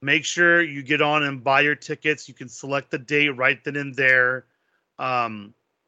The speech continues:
I will be buying mine 'cause we are actually going in January, so I am super excited. Um, we'll have to probably buy our tickets for Disneyland itself,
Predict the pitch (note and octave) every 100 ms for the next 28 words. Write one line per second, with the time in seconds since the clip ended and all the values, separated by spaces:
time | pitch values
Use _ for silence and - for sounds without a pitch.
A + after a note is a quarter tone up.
0 | _ B2+ C3+ C#3+ D3 D3 B2+ C#3+ C#3+ C#3+
1 | C#3 C3+ C3+ C3+ C3+ B2 A2+ C#3+ C#3 C#3
2 | C3+ A2+ C3 C3 C3+ C3 A2+ B2+ B2+ C3
3 | C3+ C3 C3 C3 - B2 A#2 A2+ - C3+
4 | - C3 B2 - C3+ C#3 C#3+ C#3+ C3+ _
5 | _ _ _ - B2 A#2+ A#2 B2 B2 C3+
6 | - C3+ C3+ C3+ C3 G#2+ B2+ B2+ B2 -
7 | C#3 C#3 - B2 A2 A#2 B2 B2 B2 A#2
8 | - B2+ B2 A#2+ -